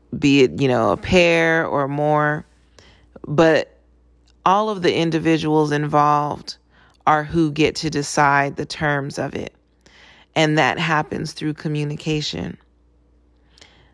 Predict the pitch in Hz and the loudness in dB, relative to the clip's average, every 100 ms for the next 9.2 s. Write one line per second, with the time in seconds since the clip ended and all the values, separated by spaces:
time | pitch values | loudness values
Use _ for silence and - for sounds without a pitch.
0 | _ _ _ _ _ _ - 156 131 165 | _ _ _ _ _ _ 0 2 2 0
1 | 156 151 - 156 156 156 - 151 151 151 | -2 -2 -2 -4 -2 -6 -8 -4 0 2
2 | 151 147 151 160 _ _ _ _ _ - | 2 0 -2 -8 _ _ _ _ _ -4
3 | 156 156 - 151 151 156 - 156 156 - | -2 0 -2 -2 -2 -4 -4 -4 -4 -2
4 | 151 156 160 - 165 196 190 170 160 160 | -2 -2 -2 -2 0 0 0 -2 -4 -4
5 | 165 170 185 - _ - _ _ _ _ | -4 -8 -10 -14 _ -20 _ _ _ _
6 | _ - 196 208 208 196 190 190 208 208 | _ 0 2 4 2 4 4 2 0 -4
7 | - 185 180 175 175 160 143 110 - 156 | -2 0 0 -2 -2 0 0 0 -2 -4
8 | 156 - 156 151 151 143 147 - - - | -4 -4 -4 -2 0 0 -2 -4 -6 -4
9 | - | -6